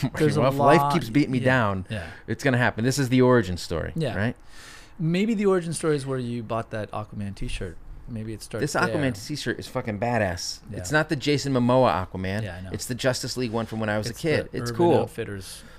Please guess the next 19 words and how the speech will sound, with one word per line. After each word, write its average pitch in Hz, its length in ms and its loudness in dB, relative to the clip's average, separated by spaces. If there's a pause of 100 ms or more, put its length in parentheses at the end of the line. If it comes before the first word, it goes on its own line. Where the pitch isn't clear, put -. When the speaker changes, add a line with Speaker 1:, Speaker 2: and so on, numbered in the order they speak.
(100)
Speaker 1:
The 135 80 2
movie 156 480 6
is 113 140 2
garbage. 113 720 4 (360)
It's 107 180 -6
really 101 240 -2
not 90 220 -2
a - 20 -12
good 87 140 -6
movie. 85 360 -6
Speaker 2:
No, 110 120 -8
I've 98 160 -12
seen 107 160 -10
the 98 40 -10
movie. 92 220 -12
It's - 160 -16
pretty 98 200 -12
horrible. 90 440 -12
Speaker 1:
Yeah, 87 280 -2